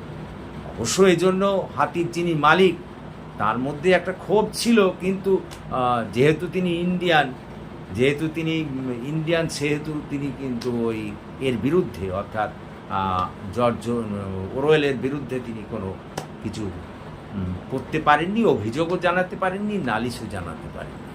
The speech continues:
তার মানে আমি এটাই বলতে চাইছি, তিনি মনে প্রাণে হাতিটাকে মারতে চাননি,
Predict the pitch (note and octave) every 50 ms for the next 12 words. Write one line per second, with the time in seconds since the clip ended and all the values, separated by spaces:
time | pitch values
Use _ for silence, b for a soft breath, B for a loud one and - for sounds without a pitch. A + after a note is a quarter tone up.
0 | - - - - - - - - - - - - - - - - - - - -
1 | - - - - - - - - - - - - G3 A3+ A#3+ C4+ A#3 A#3 G#3 G#3+
2 | A#3 A3+ G3 F#3+ G#3 G#3 F#3+ F3 - A3 A#3+ A#3 G3+ G3 F#3+ F#3 G#3 G#3 - G3+
3 | G#3+ G#3+ G#3 G#3 - A#3 B3 G3+ - A3+ G#3 G3+ F3+ D3 C#3+ D3+ E3+ F3+ F#3 E3+
4 | - F#3+ G3 G3+ G#3 A3 G#3+ E3+ C#3 C#3+ D3+ D#3 D#3 D#3+ - F#3 F3+ - G3 F#3+
5 | D#3+ C#3+ C#3 - - - F#3 F3+ D#3 - B2+ A#2 G#2 G2+ A#2 C#3 E3+ A#3